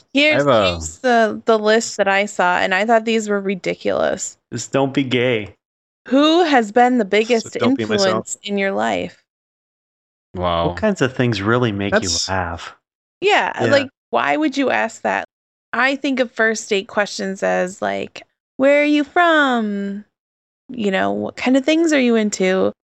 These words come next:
Speaker 1: These are just kind of heavy, I think.
Speaker 2: Perfect question for you,
Speaker 3: <laughs>
Speaker 2: Fizzy.
Speaker 3: Hmm.
Speaker 2: For an
Speaker 4: Okay.
Speaker 2: opener. Voy a tener sexo contigo esta noche.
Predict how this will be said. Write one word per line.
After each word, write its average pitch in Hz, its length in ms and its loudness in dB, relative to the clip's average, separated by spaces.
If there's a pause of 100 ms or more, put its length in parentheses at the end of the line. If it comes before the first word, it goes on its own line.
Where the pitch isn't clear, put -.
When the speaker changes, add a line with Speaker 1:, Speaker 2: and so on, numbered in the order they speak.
(200)
Speaker 1:
These 262 220 4
are 247 100 4
just 208 220 -6
kind 202 180 -2
of 180 100 -4
heavy, 196 500 -2
I 170 140 -6
think. - 440 -12 (640)
Speaker 2:
Perfect 113 460 -2
question 92 420 -4
for - 200 -2
you, 80 100 -14
Speaker 3:
<laughs> - 20 -20
Speaker 2:
Fizzy. 76 380 -8
Speaker 3:
Hmm. 107 280 -8 (300)
Speaker 2:
For 117 80 -2
an - 20 0
Speaker 4:
Okay. 101 220 -4
Speaker 2:
opener. 80 400 -10 (760)
Voy 123 260 4
a 110 40 -2
tener 139 460 0
sexo 113 560 0
contigo 127 640 0 (160)
esta 117 260 -2
noche. 104 600 0